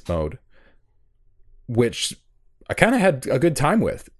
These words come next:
So I'm interested to see where the rest of the game goes. Apparently there's a single player,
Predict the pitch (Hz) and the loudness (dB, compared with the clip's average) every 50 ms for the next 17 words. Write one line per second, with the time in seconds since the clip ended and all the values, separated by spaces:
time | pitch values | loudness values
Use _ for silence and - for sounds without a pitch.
0 | - _ - - - 117 107 107 107 110 107 107 - - 110 110 110 113 - 165 | -20 _ -12 -2 0 2 4 4 4 4 4 2 0 -2 -2 -2 -2 -2 -2 -2
1 | 190 202 - 226 220 214 - - 185 175 160 - - 160 139 123 123 123 120 107 | -4 -2 0 -2 -2 -2 -4 -6 -6 -4 -4 -2 -2 -2 0 2 2 2 2 2
2 | 98 104 113 - - 120 101 104 95 - 101 98 98 101 104 104 101 101 104 104 | 0 0 -2 -2 -4 -4 -4 -4 -4 -2 -2 0 0 0 0 0 2 2 2 0
3 | 107 110 - - - - 98 110 135 - 139 135 147 147 139 147 139 - - 151 | 0 -2 -6 -8 -6 -4 -4 -2 -2 -4 -2 -2 0 -2 0 -2 -4 -2 -2 0
4 | 151 151 143 - - 123 117 117 117 113 117 123 - | 0 0 -2 0 0 0 2 2 2 0 0 -2 -6